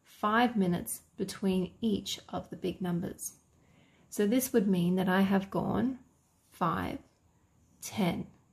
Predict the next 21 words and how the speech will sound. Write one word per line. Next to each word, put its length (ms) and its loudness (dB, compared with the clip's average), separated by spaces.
ten 440 4
minutes 500 2
past 840 2
four. 540 4
So 240 0
I 120 6
know 180 6
that 160 2
I've 120 -2
gone 260 -4
ten 380 0
minutes 400 0
past 500 0
four. 540 -4
So 140 0
this 300 0
one 140 -4
here, 480 -2
we 160 4
would 180 0
say 300 -2